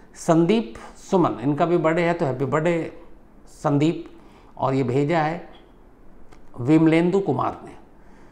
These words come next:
विजय, इनका सिक्स को बर्थडे था, तो belated हैप्पी बर्थडे विजय। और ये भेजा है किशन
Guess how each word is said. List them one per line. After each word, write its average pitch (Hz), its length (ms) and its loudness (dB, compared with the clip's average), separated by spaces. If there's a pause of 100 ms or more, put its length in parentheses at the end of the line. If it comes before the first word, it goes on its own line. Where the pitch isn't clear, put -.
(360)
विजय, 180 840 6
इनका 147 260 0
सिक्स - 340 -2
को 190 120 0
बर्थडे 170 300 2
था, 175 80 2
तो 175 140 0
belated 151 320 0
हैप्पी 160 200 0
बर्थडे 156 240 2
विजय। 165 320 -2
और 143 180 -4
ये 127 100 -2
भेजा 127 300 -2
है 117 140 -6
किशन 123 340 -8